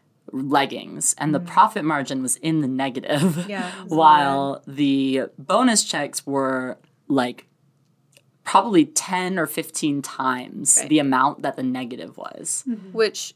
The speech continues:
Speaker 2: in order to be in the red, that means you're selling less than half of the inventory you have every month,
Speaker 1: Mm.
Speaker 2: which is like,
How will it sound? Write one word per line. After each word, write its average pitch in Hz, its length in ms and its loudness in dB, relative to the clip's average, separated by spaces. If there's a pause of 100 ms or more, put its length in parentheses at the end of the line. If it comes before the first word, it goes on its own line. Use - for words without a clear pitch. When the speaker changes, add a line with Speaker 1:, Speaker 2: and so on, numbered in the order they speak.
(100)
Speaker 2:
in 233 140 0
order 247 240 0
to 262 140 -6
be 208 300 -4
in 196 140 -6
the 180 140 -6
red, 180 420 -4
that 185 180 2
means 196 220 -2
you're 190 100 -6
selling 185 440 -2
less 190 240 -2
than 208 180 -4
half 180 460 -4
of 180 100 -18
the 175 100 -4
inventory 170 640 -8
you 180 160 -12
have 165 380 0
every - 280 -6
month, - 480 -16 (280)
Speaker 1:
Mm. 131 280 -8
Speaker 2:
which 196 240 0
is 190 160 -2
like, 185 500 -2